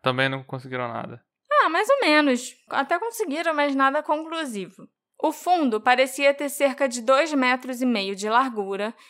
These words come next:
Speaker 2: e era feito de um tipo de metal industrial. Talvez ele fosse até uma porta rolante de armazém. Isso ajudou os investigadores a diminuírem os possíveis locais em que o vídeo foi filmado, que foi então combinado com as dicas que eles receberam.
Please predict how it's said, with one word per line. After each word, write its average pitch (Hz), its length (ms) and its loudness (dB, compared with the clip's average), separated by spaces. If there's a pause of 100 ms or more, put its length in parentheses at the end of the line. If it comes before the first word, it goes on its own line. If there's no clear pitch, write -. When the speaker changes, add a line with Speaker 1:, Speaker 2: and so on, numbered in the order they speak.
(160)
Speaker 2:
e 262 140 0
era 311 180 4
feito 302 340 0
de 294 140 -6
um 302 100 -2
tipo 311 320 -4
de 294 140 -6
metal 302 480 2
industrial. 269 880 0 (140)
Talvez 294 420 4
ele 330 200 0
fosse 285 280 0
até 285 460 2
uma 311 220 4
porta 302 400 0
rolante 247 580 0
de 202 140 -6
armazém. 208 680 -2 (220)
Isso 359 240 2
ajudou 269 380 4
os 226 100 2
investigadores 262 880 0
a 294 120 4
diminuírem 330 720 -2
os 302 120 -8
possíveis 269 580 -2
locais 277 460 0
em 254 120 0
que 320 100 -8
o 311 80 -8
vídeo 262 320 -6
foi 262 220 0
filmado, 254 680 -2 (440)
que 330 140 -2
foi 214 200 -2
então 233 460 0
combinado 311 680 2
com 294 220 -2
as 285 200 2
dicas 220 380 -2
que 254 160 -8
eles 233 260 -2
receberam. 233 680 -4